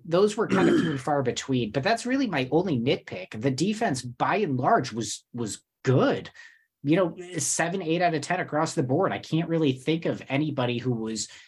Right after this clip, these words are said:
you know, getting beat, off pace. I mean, there was one instance where I think Harry Kane was making a goal line clearance almost.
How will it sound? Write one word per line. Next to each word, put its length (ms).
you 160
know, 260
getting 300
beat, 840
off 520
pace. 680
I 140
mean, 400
there 160
was 160
one 300
instance 840
where 320
I 80
think 220
Harry 400
Kane 480
was 180
making 340
a 60
goal 280
line 240
clearance 460
almost. 600